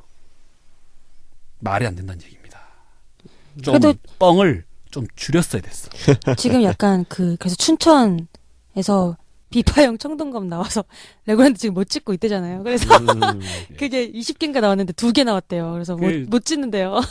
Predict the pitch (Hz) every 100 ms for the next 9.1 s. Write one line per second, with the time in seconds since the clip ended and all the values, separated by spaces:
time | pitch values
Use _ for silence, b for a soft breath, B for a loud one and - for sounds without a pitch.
0 | - - 330 180 170 151 147 175 185 170
1 | 156 143 170 175 262 175 190 165 160 214
2 | 202 143 180 202 196 190 190 190 196 139
3 | 139 165 156 131 104 - _ - _ _
4 | _ - 127 120 110 101 92 92 143 175
5 | 170 175 113 113 - 101 90 - 117 104
6 | 113 113 104 - 120 160 202 165 143 127
7 | 107 - - - 92 127 - - 147 107
8 | 92 - 156 175 180 175 165 160 - 170